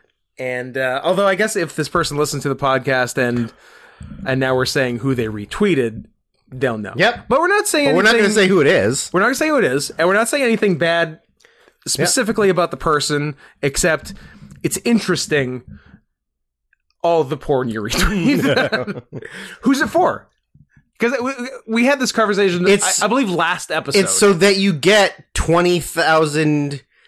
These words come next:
Speaker 2: followers.
Speaker 1: No, but
Speaker 2: They
Speaker 1: that,
Speaker 2: see your porn.
Speaker 1: but th-, but that, that guy makes his own porn.
Speaker 2: Ah, that's true. Uh,
Speaker 1: You
Speaker 2: there's
Speaker 1: don't get twenty thousand retweeting.
Speaker 2: Yeah.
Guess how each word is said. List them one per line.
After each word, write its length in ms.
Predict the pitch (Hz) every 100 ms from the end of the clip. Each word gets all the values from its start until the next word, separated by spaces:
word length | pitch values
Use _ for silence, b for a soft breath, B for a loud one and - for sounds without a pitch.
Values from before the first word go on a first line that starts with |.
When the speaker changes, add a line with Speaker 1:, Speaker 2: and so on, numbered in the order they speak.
| _ _
Speaker 2:
followers. 840 | - 202 208 120 82 78 - - - _ _
Speaker 1:
No, 120 | 160
but 100 | 160
Speaker 2:
They 180 | 180 202
Speaker 1:
that, 80 | 190
Speaker 2:
see 80 | 208
your 380 | 165 156 214 254
porn. 180 | 190 127 185
Speaker 1:
but 80 | 196
th-, 100 | 180
but 80 | 175
that, 280 | 214 - 151
that 180 | 220
guy 200 | 233 202
makes 280 | 175 165 160
his 120 | 135
own 180 | 143 123
porn. 240 | 101 - _ _ -
Speaker 2:
Ah, 180 | 110 104
that's 200 | 92 -
true. 140 | 87 - _ _ _ b b b b b _
Uh, 220 | 123 135 135
Speaker 1:
You 60 |
Speaker 2:
there's 80 | 147
Speaker 1:
don't 100 | 226
get 160 | 247 220
twenty 240 | 214 220
thousand 380 | 208 202 190 165
retweeting. 540 | 151 139 - 98 - 101
Speaker 2:
Yeah. 180 | 127